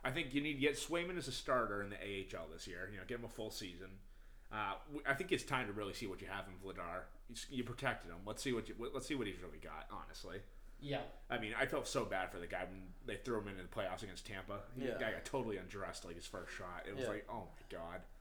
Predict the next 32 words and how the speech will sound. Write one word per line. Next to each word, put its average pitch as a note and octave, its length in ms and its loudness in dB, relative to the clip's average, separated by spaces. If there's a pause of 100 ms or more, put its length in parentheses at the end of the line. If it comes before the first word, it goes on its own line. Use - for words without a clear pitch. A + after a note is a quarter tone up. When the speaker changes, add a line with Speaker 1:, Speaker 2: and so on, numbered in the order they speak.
(160)
Speaker 1:
I A2+ 60 0
felt F#2 240 0
so F#2+ 220 0
bad, F2 340 -2
but F2 240 -4 (280)
I, E3+ 200 4
I - 20 10
think G3 160 6
it's D#3 120 6
time C#3 180 8
to A#2 120 4 (220)
kinda B2+ 220 4
throw B2 180 6
him A#2 120 0
into G#2+ 160 -2
the G2+ 100 -2
water. F2+ 400 -2
You F#2+ 60 -2
know, F#2 100 -2
let's G#2+ 120 0
see B2+ 100 4
what G#2+ 120 2
he's E2 140 -4
really E2 180 -4
got. E2+ 300 -2 (320)
Speaker 3:
Yeah. C3+ 160 0 (160)
Speaker 1:
Unfortunately, B2+ 440 6
I A2+ 60 2
don't A#2+ 140 0
know A#2+ 100 0
who A2+ 160 -2
that G2 300 -2